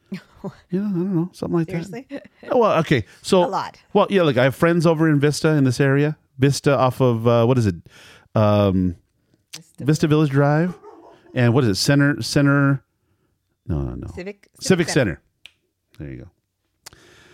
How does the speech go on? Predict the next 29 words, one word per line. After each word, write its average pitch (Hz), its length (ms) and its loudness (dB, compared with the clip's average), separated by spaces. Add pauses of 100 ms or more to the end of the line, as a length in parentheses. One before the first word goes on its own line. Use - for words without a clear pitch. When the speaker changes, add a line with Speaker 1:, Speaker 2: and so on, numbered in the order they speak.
(100)
Speaker 2:
Yeah, 156 240 2
I, 143 220 4
I 151 40 4
drove 160 280 0
past 170 240 0
this 151 140 -2
place 143 260 0
one 139 220 2
thousand 123 400 0
times, 69 440 -8
maybe. 78 320 -6 (300)
Speaker 1:
<laughs> 349 100 -8 (220)
Speaker 2:
Uh, 302 240 -2 (320)
in 143 120 2
all 151 120 4
reality, 131 400 2
Speaker 1:
A 127 140 0
lot. - 60 -4
Speaker 2:
eight 95 40 -4
hundred, 78 380 -6
eight 104 120 0
hundred, 82 240 -8
eight 92 80 -6
fifty, 69 360 -12 (280)
something - 260 -18
like - 100 -20
that. - 140 -20 (840)
And 120 380 4
never, 131 400 2